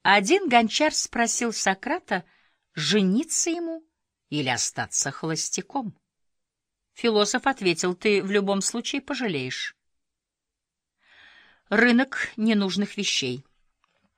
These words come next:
Прогуливаясь по рынку, Сократ повторял: «Подумать только, сколько товара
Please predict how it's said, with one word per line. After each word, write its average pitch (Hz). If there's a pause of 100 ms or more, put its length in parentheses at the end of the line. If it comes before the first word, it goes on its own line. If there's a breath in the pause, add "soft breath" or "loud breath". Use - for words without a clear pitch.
(140)
Прогуливаясь 208
по 190
рынку, 254
Сократ 208
повторял: 143 (840)
«Подумать 170
только, 165
сколько -
товара 151